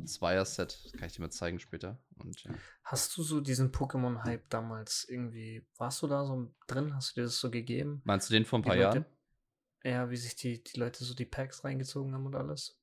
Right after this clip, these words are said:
Speaker 2: Weil ich hab's gar nicht so,
Speaker 1: Hm.
Speaker 2: also mir war es scheißegal.
Speaker 1: Ich glaub, ich hab mal irgendwann ein Video angeschaut, wo das ta-, wo der, wo der Hype so auf dem Peak war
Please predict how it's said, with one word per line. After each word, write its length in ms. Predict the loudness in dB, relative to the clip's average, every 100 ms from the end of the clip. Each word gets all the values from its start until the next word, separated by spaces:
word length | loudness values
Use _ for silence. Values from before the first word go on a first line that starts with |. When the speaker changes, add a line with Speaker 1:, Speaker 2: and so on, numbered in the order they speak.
| -10
Speaker 2:
Weil 80 | -6
ich 120 | 0
hab's 180 | 0 2
gar 160 | 0
nicht 160 | 0 0
so, 140 | 0 0 0
Speaker 1:
Hm. 240 | -2 -8 -6
Speaker 2:
also 180 | -4 0
mir 140 | 0
war 100 | 0
es 100 | 0
scheißegal. 500 | 0 -2 -2 -2 -2
Speaker 1:
Ich 160 | -2 -6
glaub, 560 | -2 0 4 6 4 4
ich 200 | -6 -6
hab 160 | -6 0
mal 540 | 2 4 4 2 -2 _ -6
irgendwann 1200 | -2 2 2 2 0 0 2 4 2 0 0 -2 -6 -20 _ _ _ _ _ _ _ _ _ -10
ein 280 | 0 2 2
Video 200 | 4 6
angeschaut, 580 | 6 4 4 6 6 4
wo 80 | 0
das 260 | 0 -2
ta-, 180 | -8 -10 -8
wo 140 | -8 2
der, 280 | 4 4
wo 60 | 4
der 140 | 4
Hype 180 | 6 6
so 200 | 6 2
auf 140 | 2 2
dem 100 | -4
Peak 340 | -4 -8 4
war 260 | 4 4